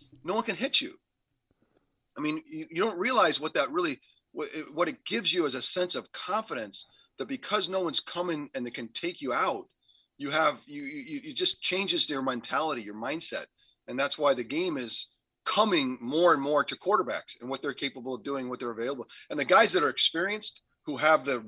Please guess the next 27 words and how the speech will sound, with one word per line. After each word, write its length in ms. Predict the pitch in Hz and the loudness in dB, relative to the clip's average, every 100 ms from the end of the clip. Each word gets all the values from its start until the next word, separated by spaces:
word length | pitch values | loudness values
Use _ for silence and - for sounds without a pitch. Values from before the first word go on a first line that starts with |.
| 117 | 0
rigor 340 | 160 185 185 | 4 4 4
in 60 | 165 | 4
their 140 | 151 | 2
mind 300 | 143 147 147 | 4 2 2
of 80 | 120 | 2
how 260 | 143 147 - - | 2 2 0 -2
tough 200 | 165 160 | 0 0
it 80 | 139 | 0
is 280 | 156 165 - - - - | 0 -2 -4 -14 -20 -6
and 80 | |
how, 120 | 131 120 | -2 -2
like, 160 | 135 120 - | -2 -4 -6
you 120 | 135 | -8
know, 100 | 107 | -6
the, 180 | 120 107 | -6 -8
the 80 | 120 | -4
Aaron 180 | 147 151 | 0 4
Rodgers, 340 | 143 143 131 | 6 4 2
Tom 220 | - 139 127 | -2 -2 0
Brady's 240 | 143 123 | 0 0
guys 160 | 135 123 | -2 -2
have 80 | |
been 80 | 123 | 0
around 160 | 139 170 | 0 2
a 60 | |
long 260 | 143 120 104 | 0 -2 -2
time, 260 | 120 110 | -4 -4